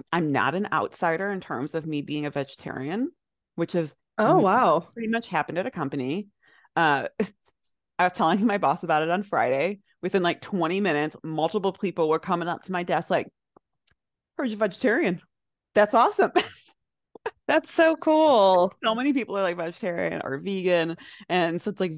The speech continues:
Speaker 1: so health and wellness focused. Um, they had, like, a whole little welcome gift my first day of a bunch of products because, like I've said, I think before, it's a, it's, like, a wholesale merchandising type of company. And so we have a lot of brands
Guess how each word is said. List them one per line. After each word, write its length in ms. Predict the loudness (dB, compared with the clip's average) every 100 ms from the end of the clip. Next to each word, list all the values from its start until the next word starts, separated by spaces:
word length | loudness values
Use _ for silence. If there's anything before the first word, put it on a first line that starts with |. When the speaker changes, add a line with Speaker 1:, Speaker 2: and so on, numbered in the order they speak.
| -10
Speaker 1:
so 720 | -14 -6 2 4 6 4 0
health 320 | -2 -2 -2
and 100 | -4
wellness 300 | -4 -4 -4
focused. 640 | -4 -4 -4 -4 -6 -14 _ _ _ _ _
Um, 480 | 0 2 0 -4 -6 -4
they 100 | -2
had, 160 | -2
like, 160 | -4 -6
a 60 |
whole 260 | -6 -4 -2
little 460 | -2 -2 -2 -4 -10 _ _ _ _
welcome 460 | -6 0 0 2 0
gift 260 | 0 -4 -4
my 120 | -4
first 340 | -2 -4 -4
day 300 | 0 2 2
of 200 | -2 -4 -12 _ _ _
a 60 | -4
bunch 260 | 0 -2 -2
of 80 |
products 420 | -2 0 0 -2 -6
because, 260 | -6 -6 -10 _ _ _ -2
like 160 | 0 0
I've 140 | -2
said, 260 | -2 -6 -4
I 140 | -4 -4
think 220 | -6 -4
before, 380 | -6 -4 -4 -4
it's 140 | -2
a, 100 | -4 -4
it's, 160 | -6
like, 100 | -6 -6
a 60 |
wholesale 720 | -6 -6 -4 -4 -2 -2 -4 -12 _ _ _ -2
merchandising 680 | -2 0 0 0 -2 -4
type 180 | -4 -6
of 60 | -6
company. 420 | -6 -4 -4 -4 -8 -16 -4
And 160 | -2
so 100 | 2
we 80 | 2
have 100 | 2
a 40 | 2
lot 140 | 0
of 140 | -2
brands 500 | -6 -6 -4 -4 -6